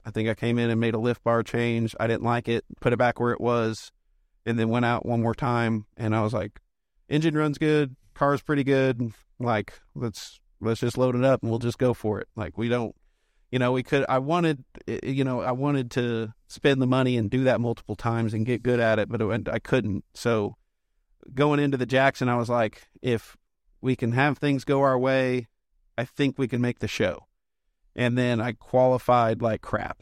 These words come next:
And I was like, I think, you know, I, I think I was, like, two, one, two thousandths of a second ahead of Peden. And it was like,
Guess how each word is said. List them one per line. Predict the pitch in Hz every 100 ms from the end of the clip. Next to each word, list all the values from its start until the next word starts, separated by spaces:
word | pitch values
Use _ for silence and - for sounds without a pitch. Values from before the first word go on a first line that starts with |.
| -
And | 117
I | 104
was | 101 117
like, | 107 101 - - _ _ _ _ _ _ _ -
I | 117
think, | 139 135 - -
you | 123 123
know, | 120 92
I, | 120 90 _ -
I | 123
think | 120 135
I | 123
was, | 123
like, | 120 117 -
two, | - 156 156 147 147 127 -
one, | 127 123 127 113 _ _ _ _ _
two | - 151
thousandths | - 120 120 131 131 123
of | 127 117
a |
second | - 123 127 123
ahead | 110 117 117
of | -
Peden. | 127 127 127 127 _
And | 120
it | 117
was | 113 117
like, | 120 107 -